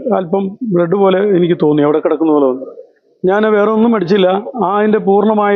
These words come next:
രൂപം സ്റ്റേഷനിൽ പറയുകയും, ആ, എ-, ഞാൻ കണ്ട കാര്യങ്ങൾ പറയുകയും ചെയ്തു. വേഗം തന്നെ അവർ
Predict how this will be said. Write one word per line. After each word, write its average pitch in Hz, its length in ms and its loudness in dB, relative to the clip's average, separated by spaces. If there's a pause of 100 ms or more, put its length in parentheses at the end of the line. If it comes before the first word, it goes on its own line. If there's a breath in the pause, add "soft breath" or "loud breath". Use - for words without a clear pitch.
രൂപം 180 260 2 (640)
സ്റ്റേഷനിൽ 202 500 0 (100)
പറയുകയും, 180 500 2 (880)
ആ, 190 40 -2 (440)
എ-, 196 180 2
ഞാൻ 233 100 0 (100)
കണ്ട 202 160 -2 (120)
കാര്യങ്ങൾ 185 400 2
പറയുകയും 170 340 2
ചെയ്തു. 139 180 0 (920)
വേഗം 226 300 2
തന്നെ 226 200 0
അവർ 214 120 0